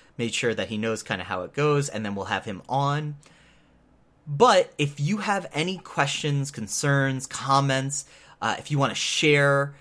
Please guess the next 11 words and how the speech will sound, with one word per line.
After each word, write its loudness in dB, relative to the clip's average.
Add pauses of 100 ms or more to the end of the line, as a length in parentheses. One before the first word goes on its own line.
(320)
a 0
thematic -4
deck 0
with -4
me, 0 (680)
or 6
if -4
you 0
just -2
wanna 2
talk, 0